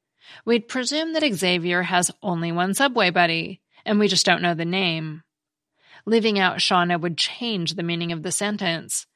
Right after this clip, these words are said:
which makes it essential and means that it is not isolated by commas. These essential elements are also called restrictive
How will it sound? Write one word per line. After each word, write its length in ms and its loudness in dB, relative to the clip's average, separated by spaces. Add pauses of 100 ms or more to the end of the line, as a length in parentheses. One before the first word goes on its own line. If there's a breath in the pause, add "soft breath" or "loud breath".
(200 soft breath)
which 180 0
makes 220 0
it 140 2
essential 800 0 (160)
and 160 0
means 200 0
that 160 -2
it 140 -4
is 140 -4
not 540 0 (100)
isolated 580 -4
by 140 -2
commas. 800 -2 (800 loud breath)
These 180 2
essential 460 2
elements 480 2
are 80 4
also 320 0
called 320 0
restrictive 960 -2